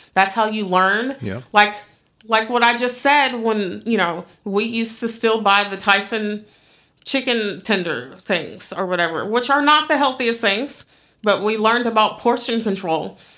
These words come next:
Speaker 1: that way. And that wasn't a failure. That was a growth,
Speaker 2: Yeah.
Speaker 1: you know?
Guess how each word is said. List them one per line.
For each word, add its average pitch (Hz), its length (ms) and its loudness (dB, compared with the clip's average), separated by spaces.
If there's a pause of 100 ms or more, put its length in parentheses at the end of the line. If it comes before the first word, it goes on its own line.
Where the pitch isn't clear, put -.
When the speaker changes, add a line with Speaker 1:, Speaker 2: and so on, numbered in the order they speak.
(160)
Speaker 1:
that 185 280 2
way. 175 340 -6 (640)
And 208 180 2
that 208 220 4
wasn't 247 260 0
a 214 40 -2
failure. 220 500 0
That 175 200 0
was 220 140 -4
a 202 60 -2
growth, 180 480 -4
Speaker 2:
Yeah. 127 140 -2
Speaker 1:
you 226 140 -2
know? 226 260 0